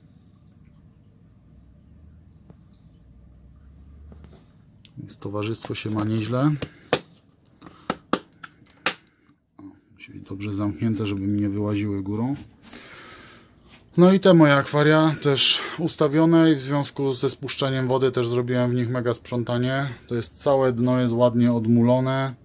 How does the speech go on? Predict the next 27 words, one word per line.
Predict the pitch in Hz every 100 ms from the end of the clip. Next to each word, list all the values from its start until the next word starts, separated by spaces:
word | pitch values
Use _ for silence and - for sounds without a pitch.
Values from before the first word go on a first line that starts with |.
| - - - - - - - -
To | -
jeszcze | 120 120
trochę | 120 120 123
paprochów | 120 113 131 123 117
lata, | 123 123
bo | 117 113
przed | 123 -
chwilą | - 123 120 120 120 117 - - - - -
czyściłem | - 120 - 120 117
ten | 131 120
filtr, | 123 127 127 -
który | 120 113
dodatkowo | 117 113 110 127 113
czyści | 113 117 - 117
mechanicznie. | 113 113 117 107 - 127 135 139 - - _ _ - - - - -
Hamburg | - 151 156 143
jest | 139 127
fajny, | 147 147 147 147 151 139 - - - - - _ _ _ _ _ _ - - - _ -
bo | 117 123
działa | 131 127 123
długo, | 117 139 131 131 127 123
bez | 127 123
czyszczenia, | - 120 - 127 123 123 123 127 120
cały | 127 123 123
czas | 123 120 120
filtruje | - 117 127 127 117
wodę, | 120 113 120 120 117